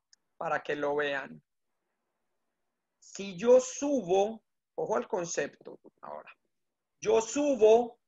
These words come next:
mi cabeza sube, tomo. Y bajo, y cuando voy a cerrar mis piernas, boto el aire lo más fuerte posible. Entonces, mírenlo acá. Miren.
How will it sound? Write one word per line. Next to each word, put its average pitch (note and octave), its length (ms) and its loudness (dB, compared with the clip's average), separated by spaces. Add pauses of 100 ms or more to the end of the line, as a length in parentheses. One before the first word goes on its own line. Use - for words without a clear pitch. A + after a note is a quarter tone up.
mi F3+ 100 -20
cabeza D#3 400 -4
sube, D4 580 0
tomo. D#3 460 -2 (1600)
Y G3 300 -8
bajo, G3+ 880 4 (260)
y E3 140 -12
cuando F3 400 2
voy G#3 480 2 (240)
a B3+ 160 4
cerrar G#3+ 600 0
mis B3+ 360 -6
piernas, F#3+ 840 2 (240)
boto F#3+ 380 -2
el A3+ 140 2
aire A3+ 360 2
lo F#3+ 200 -2
más E3+ 360 -6
fuerte G#3 640 -4
posible. D3 640 -8
Entonces, D#3+ 480 -12
mírenlo G3+ 400 -4
acá. - 360 -6 (1700)
Miren. - 220 -20